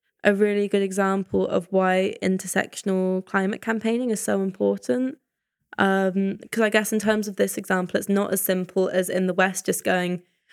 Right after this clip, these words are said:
"We need to stop buying fast fashion. This is terrible for the environment. You know, there are people working in terrible conditions in factories. Like, this is just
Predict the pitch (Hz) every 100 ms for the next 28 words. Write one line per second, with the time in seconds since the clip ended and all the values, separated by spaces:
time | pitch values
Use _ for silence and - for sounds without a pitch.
0 | - 208 220 220 208 - 202 202 185 185
1 | 185 185 - 185 175 - 180 180 180 175
2 | 180 190 185 180 202 190 190 180 185 175
3 | 175 175 175 175 175 - _ _ 170 185
4 | 190 180 180 180 180 202 190 185 185 185
5 | 185 - 185 185 180 - 180 170 180 185
6 | 190 190 - 180 180 180 - 190 180 185
7 | 170